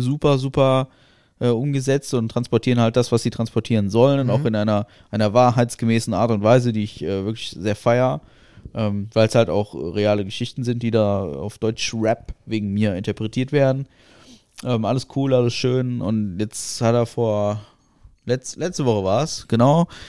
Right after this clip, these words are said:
Speaker 1: ähm, letzte Woche hat er sein Album rausgebracht, ist auch direkt auf eins gechartet, alles gut und es gab, zum Release gab's auf YouTube einen Stream,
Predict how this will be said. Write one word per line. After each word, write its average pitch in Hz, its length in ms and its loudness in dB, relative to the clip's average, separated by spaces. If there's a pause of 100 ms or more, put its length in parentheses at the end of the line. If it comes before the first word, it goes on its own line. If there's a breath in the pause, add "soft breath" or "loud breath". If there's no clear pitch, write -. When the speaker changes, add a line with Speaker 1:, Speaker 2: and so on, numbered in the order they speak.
(320 loud breath)
Speaker 1:
ähm, 117 480 -2 (240)
letzte 131 280 -2
Woche 127 200 6
hat 135 100 4
er 127 60 2
sein 117 180 0
Album 120 280 4
rausgebracht, 156 880 0
ist - 180 -6
auch - 320 -4
direkt 127 340 -6
auf 82 300 -6
eins 139 240 -2
gechartet, 147 640 -2 (880)
alles 117 240 -2
gut 151 260 0 (340 loud breath)
und 123 120 -2
es 120 140 0
gab, 139 400 4 (300)
zum 143 260 0
Release 143 340 2
gab's 131 320 4
auf 117 180 -4
YouTube 139 540 -2
einen 135 140 -4
Stream, 170 640 -2